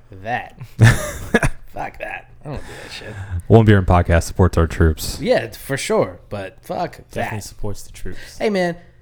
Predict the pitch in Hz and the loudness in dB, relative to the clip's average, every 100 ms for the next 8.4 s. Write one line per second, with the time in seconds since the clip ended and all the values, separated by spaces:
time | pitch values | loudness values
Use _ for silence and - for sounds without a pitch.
0 | - - 143 117 135 156 151 151 151 143 | -20 -2 -2 0 0 0 0 -4 -4 -4
1 | 117 98 - 101 92 98 - - - 107 | -4 -6 -12 -8 -4 -4 -8 -18 -18 -16
2 | 107 90 92 - 101 120 147 120 98 85 | -16 -16 -16 -8 4 6 8 6 4 -2
3 | - - - 117 135 135 - - - 110 | -10 -20 -10 -4 -2 -2 -8 -20 -16 -12
4 | 113 - 123 120 110 - 135 120 92 - | -12 -6 -6 -6 -8 -8 -6 -6 -10 -14
5 | - - - 117 110 101 101 98 107 104 | -20 -20 -10 -4 -4 -4 0 4 6 6
6 | 113 165 131 147 185 110 110 123 120 117 | 8 8 8 6 2 -2 2 2 2 0
7 | 120 117 110 175 127 120 131 120 101 98 | 2 0 2 0 2 0 0 -2 -4 -6
8 | 101 107 101 | -6 -6 -6